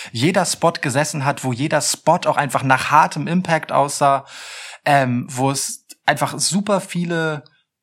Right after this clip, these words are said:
Wow-Momente gab, äh, wirklich ga-, ganz tolle Unterhaltung einfach,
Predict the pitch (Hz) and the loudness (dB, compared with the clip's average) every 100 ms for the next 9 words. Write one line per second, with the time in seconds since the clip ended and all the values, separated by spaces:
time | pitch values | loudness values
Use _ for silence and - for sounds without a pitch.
0 | _ _ _ - 101 117 113 160 170 170 | _ _ _ -20 -2 0 2 0 0 -2
1 | 151 151 151 135 123 127 120 - - 110 | -2 -2 -4 0 2 2 -2 -12 -14 -14
2 | - - 180 143 151 143 - - - _ | -16 -20 -16 -12 -8 -8 -10 -16 -20 _
3 | 139 - - 123 160 185 - - 113 127 | 2 2 0 2 2 0 -2 0 0 0
4 | 151 151 156 180 - 107 101 101 107 95 | -2 0 0 0 -2 -4 -4 -4 -8 -8